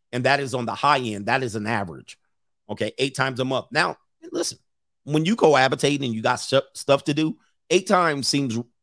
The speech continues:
like a lot. Sometimes it won't seem like a lot. Um, and sometimes it's gonna be lower than that. Some couples probably do it twice, three times a month. All right, and if you count the good times they've done it, you're talking about once or twice. Okay,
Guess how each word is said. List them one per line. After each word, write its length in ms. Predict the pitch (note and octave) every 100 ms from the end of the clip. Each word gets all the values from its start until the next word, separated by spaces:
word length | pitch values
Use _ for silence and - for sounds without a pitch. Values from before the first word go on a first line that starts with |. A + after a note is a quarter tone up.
| _ _ _
like 200 | A2 B2
a 60 | A2+
lot. 240 | B2+ D3+ - _ _ _
Sometimes 440 | - E3 E3 D#3
it 100 | C#3
won't 300 | C3 D3 B2+ - _
seem 220 | - B2
like 160 | G#2+ F#2+
a 80 | F#2
lot. 220 | C#2+ - _ _ _ _ _ _ _
Um, 300 | A#2+ A#2 A2 -
and 540 | C3 B2 A#2+ A#2 A#2
sometimes 500 | - D3+ D3 C#3+ C#3+
it's 60 | C3+
gonna 160 | C#3+
be 100 | C#3
lower 300 | C#3+ D3 D#3+
than 160 | A2+ G2+
that. 200 | F2 -
Some 180 | C3+ C3
couples 280 | C#3 C3
probably 300 | - B2+ C3
do 160 | C3 C3+
it 80 | B2+
twice, 360 | C#3 C#3+ - - _ _
three 160 | D3+ D#3+
times 260 | C#3 C#3
a 60 | B2
month. 240 | A2 F#2+ - _ _ _ -
All 60 |
right, 180 | B2 A#2+ B2+
and 120 | D3
if 120 | C3
you 80 | C3+
count 260 | D#3 D3+ -
the 80 | B2+
good 320 | A#2 F#3 A3+
times 340 | D#3 C#3 B2
they've 220 | G2+ B2 A2+
done 180 | B2
it, 120 | C3 - _ _ _
you're 140 | - C#3
talking 140 | D#3+
about 180 | D3+ C#3+
once 220 | C#3+ D3+
or 80 | C#3
twice. 400 | C3+ A#2+ - - - _ _ _ A#2+ A#2 A#2+ A#2 A#2 A#2 A#2+ A#2 A#2+ A#2+ A#2 - _ _
Okay, 280 | G#2+ B2 A#2+